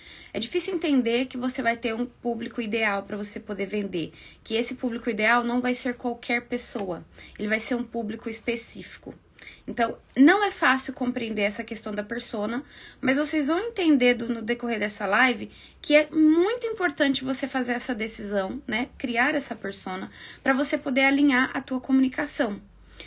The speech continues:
Porque se você não alinha a tua comunicação pra uma pessoa certa, você acaba não atingindo ninguém na internet,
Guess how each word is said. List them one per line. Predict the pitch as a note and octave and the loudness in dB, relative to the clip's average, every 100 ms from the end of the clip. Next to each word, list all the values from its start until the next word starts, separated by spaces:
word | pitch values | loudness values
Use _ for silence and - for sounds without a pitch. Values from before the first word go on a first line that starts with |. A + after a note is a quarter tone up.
| - | -8
Porque | C4 D4+ | -2 -2
se | C#4 | -2
você | D#4 F4 | -2 0
não | F4+ G#4 A4 | 0 0 2
alinha | D#4+ D4 D#4+ C#4+ | 6 8 8 6
a | A#3+ | 0
tua | A#3+ A#3+ | -4 -8
comunicação | A3 A3+ G#3+ G#3 A3 A3+ A3 | -6 -6 -6 -6 -6 -6 -6
pra | A3+ | -6
uma | G#3 | -8
pessoa | G#3+ G#3 F#3+ | -10 -10 -10
certa, | - - C4 - F#3+ - - - - | -4 2 2 2 -6 -10 -14 -20 -10
você | B3+ B3+ | -6 -2
acaba | C#4 C#4+ B3+ C4 | -2 2 2 6
não | C4+ D4+ | 6 6
atingindo | E4+ - E4+ B3 C4 C4+ | 2 0 0 2 2 4
ninguém | C#4+ C#4+ B3+ | 4 4 2
na | C4 | 2
internet, | C4 C#4+ C4 G3 F3+ - - | 2 2 2 2 0 -8 -10